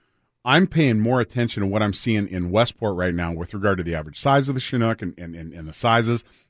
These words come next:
And, and we'll run, we'll run through all our, all the ocean catch stats in, in Les Schwab Tires Northwest Outdoor Report top, you know, in the s-, second segment next hour. But, uh,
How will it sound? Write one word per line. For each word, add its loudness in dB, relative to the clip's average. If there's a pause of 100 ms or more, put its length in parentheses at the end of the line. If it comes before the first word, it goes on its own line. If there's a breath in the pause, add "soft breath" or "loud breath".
(100)
And, -4
and 2
we'll 6
run, 4
we'll 2
run 0
through -6 (400)
all 0
our, -2
all 0
the -2
ocean -2
catch -2
stats -4
in, -2
in -4
Les 0
Schwab 2
Tires 0
Northwest 0
Outdoor 2
Report 0 (180)
top, -6
you -2
know, -2
in -4
the 0 (160)
s-, -14 (320)
second -2
segment 0
next -4
hour. 4 (500 soft breath)
But, 0
uh, 4